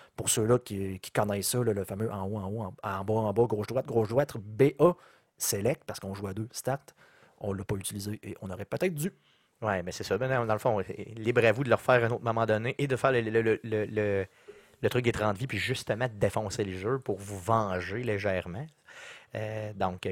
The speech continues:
Speaker 2: cool, cool. T'as joué à d'autres choses à part de ça ?
Speaker 1: Non, mais si jamais on le refait, on va jouer à Ninja Turtle deux sur nes.
Speaker 2: Oh
Speaker 1: Donc, c'est
Speaker 2: yeah.
Speaker 1: dans nos plans.
Speaker 2: Oh yeah.
Speaker 1: Si vous connaissez ça, là, c'est dans nos plans un jour.
Speaker 2: D'ailleurs, euh, Turtle in Time, c'était comme ça qu'il s'appelait ?
Speaker 1: Oui,
Speaker 2: Ça se peut-tu ?
Speaker 1: euh, il
Speaker 2: C'est
Speaker 1: venait
Speaker 2: ça.
Speaker 1: avec un coupon, euh, de chez Pizza Hut.
Speaker 2: Oh,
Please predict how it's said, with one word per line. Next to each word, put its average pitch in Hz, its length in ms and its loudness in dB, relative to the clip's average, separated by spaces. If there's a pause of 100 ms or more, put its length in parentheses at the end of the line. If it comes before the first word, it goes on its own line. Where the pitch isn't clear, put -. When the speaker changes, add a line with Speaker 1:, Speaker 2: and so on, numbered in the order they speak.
Speaker 2:
cool, 180 360 0
cool. 185 280 -4
T'as 117 100 2
joué 139 100 6
à 156 40 6
d'autres 156 160 2
choses 180 140 4
à - 20 6
part 156 120 6
de 160 80 6
ça ? 220 180 4
Speaker 1:
Non, 139 220 8 (340)
mais 120 240 6
si - 140 4
jamais 131 160 10
on 131 160 12
le 113 80 8
refait, 131 300 2
on 113 100 -2
va 104 120 0
jouer 107 300 -2
à 104 160 -2 (200)
Ninja 107 320 -2
Turtle 104 420 -4
deux 113 180 -6 (140)
sur - 160 -12 (120)
nes. 110 140 -2
Speaker 2:
Oh - 100 0
Speaker 1:
Donc, 107 200 2
c'est 101 180 -2
Speaker 2:
yeah. 131 100 10
Speaker 1:
dans - 20 6
nos 170 180 12
plans. 160 240 8 (240)
Speaker 2:
Oh 98 200 -2
yeah. 92 220 -2
Speaker 1:
Si 90 80 0
vous 90 80 -6
connaissez 113 340 8
ça, 127 160 2
là, 117 120 4
c'est - 100 -6
dans 101 140 -4
nos 107 140 0
plans 135 260 6 (100)
un 123 160 4
jour. 113 480 2
Speaker 2:
D'ailleurs, 120 340 2
euh, 110 160 4 (100)
Turtle 127 240 0
in 127 180 -2
Time, 175 380 2
c'était - 140 -4
comme 151 120 -4
ça - 100 -6
qu'il - 80 -6
s'appelait ? 175 380 0
Speaker 1:
Oui, 170 180 8
Speaker 2:
Ça 135 60 0
se - 80 -2
peut-tu ? 123 160 4
Speaker 1:
euh, 110 80 6
il 107 60 2
Speaker 2:
C'est 117 120 -2
Speaker 1:
venait 117 60 2
Speaker 2:
ça. 135 120 12
Speaker 1:
avec 131 100 6
un 117 100 6
coupon, - 400 8
euh, 110 100 0
de 110 140 4
chez 123 240 0
Pizza 131 420 2
Hut. - 220 -4 (340)
Speaker 2:
Oh, 180 60 2